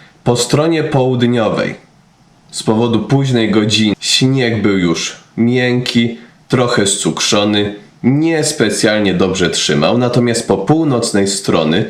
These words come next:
tuż poniżej grani, wszystko było pokryte cieniutką warstwą lodu. Podejścia nie ułatwiały również raki. O ile na śniegu były niezbędne i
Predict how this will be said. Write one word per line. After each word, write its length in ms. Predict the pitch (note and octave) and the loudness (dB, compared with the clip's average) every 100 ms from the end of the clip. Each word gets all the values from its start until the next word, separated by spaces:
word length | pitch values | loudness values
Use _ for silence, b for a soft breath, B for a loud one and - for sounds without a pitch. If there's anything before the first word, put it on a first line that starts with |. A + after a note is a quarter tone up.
| B B B B | B B B B
tuż 280 | F3+ F#3+ - | 0 0 0
poniżej 500 | C3+ B2+ A#2 A2+ F#2 | 0 0 2 0 0
grani, 400 | G2+ A2 B2+ C3 B B | 0 0 0 -2 B B
wszystko 500 | - D#3 D#3+ - C3 | -2 0 0 0 0
było 320 | G#2+ A#2 A2 | 2 2 2
pokryte 460 | G2 - B2+ A2+ A2 | 0 0 2 2 2
cieniutką 520 | G#2 F#2+ G2+ - F#2+ | 2 0 0 0 0
warstwą 560 | E2+ D#2+ - - F2 F2 | 2 0 -4 -2 0 0
lodu. 340 | E2+ - - - _ b b b | 0 -2 -6 -14 _ b b b
Podejścia 580 | C#3 C3 A2+ G2 - D#3+ | 0 2 0 0 0 0
nie 160 | F3 D3 | 2 2
ułatwiały 640 | D3+ D3 - A2 A2+ C#3 | 0 -2 0 0 2 0
również 440 | D3 D#3 E3 E3+ | 0 0 0 2
raki. 440 | F#3+ C#3+ B2 - - | 2 2 0 -4 -2
O 120 | G2+ | 0
ile 200 | B2 B2+ | 2 2
na 140 | A#2+ | 0
śniegu 460 | A2+ C3+ C3+ E3 D3+ | 0 0 0 2 0
były 280 | A#2 A#2+ A2+ | 2 2 2
niezbędne 920 | A2+ A2+ A2+ G#2+ C#3 C3+ F#2+ F#2 E2 | 2 0 0 0 0 0 0 0 0
i 140 | F#2+ | -2